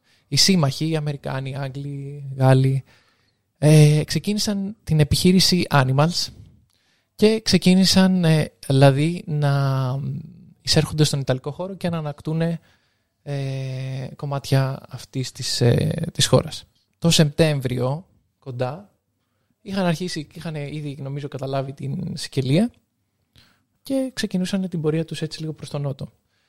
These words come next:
Την ίδια εποχή, οι Ναπολιτάνοι ισχυρίζονται ότι έδιωξαν τους Γερμανούς και απελευθέρωσαν την πόλη. Λίγο έχω μπερδευτεί. Γιατί οι Ναπολιτάνοι είκοσι ένα,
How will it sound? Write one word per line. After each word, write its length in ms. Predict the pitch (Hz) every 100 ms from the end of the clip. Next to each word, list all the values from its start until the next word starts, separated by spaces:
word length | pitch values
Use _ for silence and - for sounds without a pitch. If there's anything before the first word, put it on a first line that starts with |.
| _ _ _ _
Την 160 | - 160
ίδια 240 | 247 247
εποχή, 540 | 196 151 127 135 139 185 _ _ _ _ _
οι 80 | -
Ναπολιτάνοι 800 | 160 143 131 127 127 123 143 175 _ _ _ _ _
ισχυρίζονται 800 | 170 - 151 139 131 131 139 180 - _
ότι 460 | 170 170 170 160 -
έδιωξαν 380 | 220 202 170 147
τους 100 | 135
Γερμανούς 680 | 131 131 127 180 - - _ _ _ _ _ _
και 100 | 208
απελευθέρωσαν 440 | 180 156 170 160
την 100 | 143
πόλη. 260 | 135 139 - _ - - - _ _ _ _ _ - - - - - - - - _ - -
Λίγο 220 | - 202 220
έχω 160 | 214
μπερδευτεί. 560 | 196 165 147 - 143 - -
Γιατί 600 | 156 156 226 233 190 - _ _ _
οι 80 | 160
Ναπολιτάνοι 680 | 165 151 151 139 151 143 135
είκοσι 400 | 135 - 143 160
ένα, 480 | 165 160 135 151